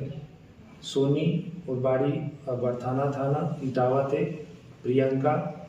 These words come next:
with lab baby, তিন মাসের ল্যাব বেবি, ওর বাড়ি হলো জলা-, জলাওর, রুবি, ওর বাড়ি হলো জালাওয়ার, এটা পাশাপাশি জেলা, উত্তরপ্রদেশের সবটাই পড়ে।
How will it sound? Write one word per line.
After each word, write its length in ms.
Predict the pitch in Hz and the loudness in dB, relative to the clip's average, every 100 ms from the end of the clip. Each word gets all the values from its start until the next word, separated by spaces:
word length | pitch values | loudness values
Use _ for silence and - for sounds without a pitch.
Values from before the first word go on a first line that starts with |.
| - - - - | -18 -20 -14 -4
with 160 | 131 | -2
lab 360 | 127 131 143 139 | 2 4 4 8
baby, 340 | 143 143 143 | 8 8 2
তিন 160 | 139 127 | -2 -2
মাসের 400 | 127 - 131 127 | -2 -4 -6 -2
ল্যাব 200 | 127 127 127 | -2 -2 0
বেবি, 300 | 131 131 165 - - - - - - - | 0 0 -4 -6 -12 -20 -20 -20 -20 -6
ওর 160 | 120 117 | -4 4
বাড়ি 240 | 120 127 | 4 6
হলো 360 | 135 135 135 123 | 4 6 6 4
জলা-, 440 | 123 123 131 123 | 4 4 2 2
জলাওর, 640 | 120 123 127 139 143 - - - - 120 | 2 4 6 4 2 -4 -8 -16 -10 2
রুবি, 680 | 131 143 170 165 - - - - - - - 131 | 4 6 6 4 0 -6 -10 -14 -18 -20 -8 -2
ওর 120 | 127 | 2
বাড়ি 320 | 123 123 139 135 | 2 2 2 2
হলো 420 | 135 139 139 139 | 4 2 0 -2
জালাওয়ার, 580 | 123 120 123 127 123 - | 2 2 2 0 -4 -4
এটা 120 | - | -4
পাশাপাশি 580 | - - - 147 143 143 | -2 -2 0 0 0 0
জেলা, 300 | 131 135 139 - - - - | -2 0 0 -2 -6 -12 -4
উত্তরপ্রদেশের 840 | 131 139 147 151 151 147 147 151 151 - - | -2 4 4 6 4 4 4 2 -2 -4 0
সবটাই 440 | 139 - 151 147 131 | 0 2 0 2 0
পড়ে। 240 | 123 | 2